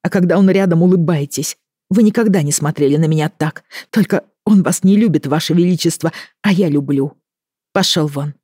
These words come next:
рявкнула я. «Вон, или завтра казню вместе с заговорщиками». Мартин вылетел за дверь, а я рухнула в кресло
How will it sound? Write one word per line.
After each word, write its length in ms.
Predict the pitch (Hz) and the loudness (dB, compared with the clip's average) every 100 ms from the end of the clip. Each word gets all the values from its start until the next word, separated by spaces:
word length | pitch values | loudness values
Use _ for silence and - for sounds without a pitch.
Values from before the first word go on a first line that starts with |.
| _ _ - | _ _ -8
рявкнула 400 | 156 135 - 135 | -6 -6 -6 -6
я. 300 | 135 135 131 _ _ - - | -4 -6 -10 _ _ -20 -8
«Вон, 380 | 170 175 196 180 - _ - | -2 2 2 0 -2 _ 0
или 160 | 208 | 2
завтра 360 | 185 190 196 180 | 2 0 0 -2
казню 440 | - 190 160 208 | 0 0 2 4
вместе 420 | 180 185 185 - | 4 2 2 0
с 100 | 170 | -2
заговорщиками». 1000 | 143 170 170 160 151 - - 147 147 151 _ _ _ _ _ _ | 0 0 0 0 -2 -2 -4 -4 -4 -6 _ _ _ _ _ _
Мартин 360 | 214 190 147 143 | -6 -4 -4 -2
вылетел 380 | 147 139 147 | 0 -2 -2
за 160 | 139 139 | -2 -2
дверь, 320 | 135 151 160 _ _ _ - | -2 -2 -4 _ _ _ -4
а 100 | 180 | -2
я 140 | 175 | 0
рухнула 340 | 151 - 139 143 | -2 -4 -4 -4
в 80 | |
кресло 400 | - 156 160 143 | -4 -4 -4 -8